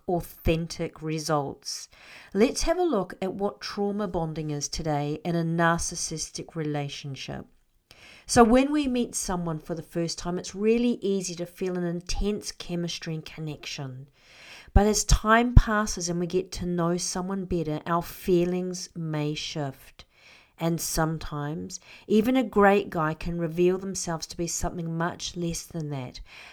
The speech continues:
perhaps even highly toxic.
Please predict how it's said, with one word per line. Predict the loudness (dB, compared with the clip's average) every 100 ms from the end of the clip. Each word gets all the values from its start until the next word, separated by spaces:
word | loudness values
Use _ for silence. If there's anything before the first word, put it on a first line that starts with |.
| 0 6
perhaps | 6 6 6 6 4 2 -2 -4
even | 2 2 2
highly | 0 -4 -4 -2 0 -2 -4
toxic. | -4 -4 -4 -8 -12 -12 -14